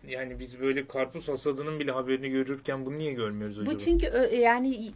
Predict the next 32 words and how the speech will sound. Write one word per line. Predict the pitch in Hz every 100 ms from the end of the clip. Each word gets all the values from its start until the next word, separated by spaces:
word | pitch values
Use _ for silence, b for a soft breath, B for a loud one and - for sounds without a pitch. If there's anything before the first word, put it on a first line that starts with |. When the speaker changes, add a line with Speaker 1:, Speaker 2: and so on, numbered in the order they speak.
| -
Speaker 2:
özel | 233 254 269 269
bir | 226 190 -
şey | - 170 165
aslında. | 165 - 180 175 175
Hani | 190 185
belediyenin | 202 226 208 240 247 262
taşeron | 254 233 233 247 247 254
firması | 254 226 220 214 214
belediyenin | 226 226 233 233
mekanında | 226 226 220 233 226 233 233 240 214
şey | - 220
yapıyor, | 226 233 226 190 160 175 175 170
e, |
hizmeti | 180 190 214 214 214
veriyor | 220 233 240
ama | 403 370 571 - -
ücretli | 247 233 214 190 302 466
bir | 392 571 -
aşçılık | 330 349 392 320 -
dersi | 160 - -
aslında. | - 180 - 180 180 - - -
Speaker 1:
E | -
tamam, | 123 131 131
bunu | 127
yayınlamaları | 127 123 123 123 127 127 123 123 123 123
için | 117 127
nasıl | 127 127
bir | 127
sebep | - 117 110
olabilir | 117 120 123 156
ki? | - 107 - _ _ _ _ 196
Speaker 2:
E, | 180 180 170